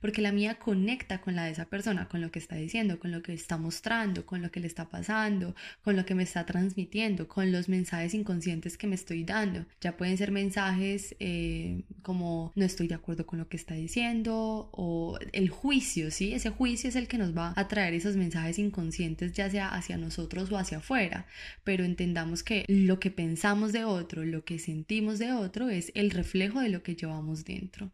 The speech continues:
Entonces empezamos aquí como a repartir nuestra energía y con qué nos quedamos.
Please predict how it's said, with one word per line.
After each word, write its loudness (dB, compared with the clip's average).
Entonces 0
empezamos 0
aquí 2
como -2
a 0
repartir 0
nuestra -2
energía 0
y 0
con 0
qué -4
nos -4
quedamos. -2